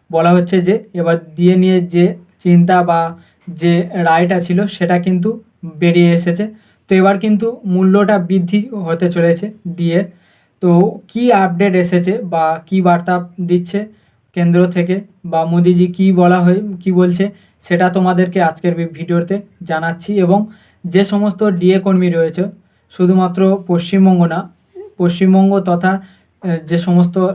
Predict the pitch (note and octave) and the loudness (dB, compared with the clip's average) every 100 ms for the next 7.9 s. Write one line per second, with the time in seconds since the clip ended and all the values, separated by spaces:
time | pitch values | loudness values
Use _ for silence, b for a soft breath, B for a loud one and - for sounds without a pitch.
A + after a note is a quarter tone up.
0 | - F#3+ E3 D#3+ F3 F3 F3+ E3+ D#3+ D#3 | -6 -2 -2 0 2 4 4 4 0 -2
1 | F3 D3+ E3 E3 D#3+ - G3+ b b b | -4 -4 -6 -4 -6 -6 -12 b b b
2 | b - F3+ E3+ E3+ E3 F#3+ F#3 G3 G3 | b -4 0 2 2 0 0 0 2 2
3 | G3+ G3 F3+ E3+ E3+ E3 E3+ F3 F3 E3 | 2 0 0 0 0 0 -2 -2 -2 -2
4 | E3+ G3 G#3+ B B - E3 D3+ F3 F#3 | 0 -2 -6 B B -14 -12 -2 2 2
5 | A3 - _ _ _ F#3+ F3 F3 F3 F3 | 0 -8 _ _ _ -2 -2 0 -2 0
6 | G3 - - F3 E3+ D#3+ E3+ E3 E3 E3+ | -2 -8 -16 -16 -12 -6 -2 -2 0 0
7 | E3 F3 F#3+ - F3 E3+ F#3 A#3+ | 0 0 -6 -4 -4 -2 -2 -4